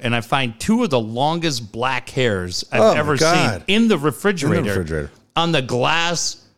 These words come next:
Speaker 1: sliding shelf. I'm like, "What the fuck is going on here?"
Speaker 2: Ugh.
Speaker 1: And then you go into the bathroom, and, like, the windowsill is covered with so much dirt.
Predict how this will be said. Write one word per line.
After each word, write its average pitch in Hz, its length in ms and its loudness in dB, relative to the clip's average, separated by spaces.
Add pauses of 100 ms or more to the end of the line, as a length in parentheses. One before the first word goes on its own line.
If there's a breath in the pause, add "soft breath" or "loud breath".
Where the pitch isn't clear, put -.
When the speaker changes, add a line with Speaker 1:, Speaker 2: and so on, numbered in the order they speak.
(220)
Speaker 1:
sliding 151 580 0
shelf. 151 520 -2
I'm 139 120 -6
like, 135 200 -6
"What 302 200 0
the 165 140 -6
fuck 165 520 -4
is 131 220 -6
going 151 260 -2
on 135 180 0
here?" 135 340 0
Speaker 2:
Ugh. 90 240 -4 (400 loud breath)
Speaker 1:
And 170 120 2
then 233 100 2
you 247 120 2
go 214 180 2
into 185 140 0
the 143 80 2
bathroom, 117 680 -2 (140)
and, 127 580 0 (960)
like, 147 180 -2
the 123 100 0
windowsill 220 840 0
is 143 160 -2
covered 208 380 0
with 143 140 -2
so - 180 0
much 123 340 -4
dirt. 139 320 0